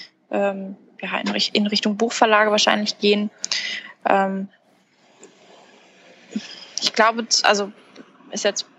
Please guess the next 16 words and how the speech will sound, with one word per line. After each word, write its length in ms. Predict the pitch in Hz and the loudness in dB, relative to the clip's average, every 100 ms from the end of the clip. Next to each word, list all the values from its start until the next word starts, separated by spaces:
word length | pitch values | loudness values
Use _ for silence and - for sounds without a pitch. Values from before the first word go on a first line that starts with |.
| - | -4
meine 280 | 196 208 | 0 0
persönliche 440 | 214 214 208 208 208 | 0 0 0 0 2
Einstellung, 460 | 202 208 208 208 | 2 2 4 4
ich 160 | 196 - - - - | 2 -2 -4 -18 2
würd 200 | 214 - | 2 6
gerne 380 | 202 214 233 220 | 6 6 4 4
am 140 | 208 | 4
Anfang 300 | 214 214 208 | 2 0 -2
erstmal, 540 | 202 202 202 196 196 202 _ _ _ _ | 0 0 0 0 2 -2 _ _ _ _
äh, 120 | - | -4
wenn 120 | 202 202 | -2 -4
ich 80 | |
in 60 | - | -4
den 140 | 208 | -4
Beruf 260 | 202 202 208 | 0 0 0
starte, 600 | - 208 202 208 208 208 | 2 4 4 4 4 2